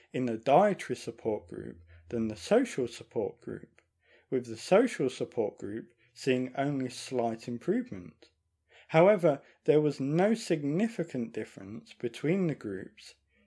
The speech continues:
in profile of mood state scores, World Health Organization Wellbeing Scale, or the Generalized Self-Efficacy Scale scores.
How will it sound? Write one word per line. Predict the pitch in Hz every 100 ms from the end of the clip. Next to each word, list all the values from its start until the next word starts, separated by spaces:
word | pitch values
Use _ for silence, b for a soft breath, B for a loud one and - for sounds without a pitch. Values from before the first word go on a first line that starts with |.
| _ _ -
in | 123 113 107 104 110 _ _ _ _ _ _ _ _ _ _ _ _ _ _ _ _ _ _ _ _ _ _ _ _ _
profile | - 185 180 175 160 127
of | 113 -
mood | 117 147 254 170
state | - - 117 104 -
scores, | - - 98 90 123 180 - - _ _ _ _ _ _ _ _ _ _
World | - 120 160 180 165 151
Health | - 156 156 151 -
Organization | 147 139 135 127 127 123 131 120 - 107
Wellbeing | 113 185 233 135 104 107
Scale, | - - 92 - 117 180 _ _ _ _ _ _ _ _ _
or | - 208 160 98 139 - _ _ -
the | 123
Generalized | 113 143 156 156 147 139 131 131 -
Self-Efficacy | - - 147 143 - - - 175 190 175 165 135 - 107
Scale | - - 107 101 104
scores. | - - 120 117 - 131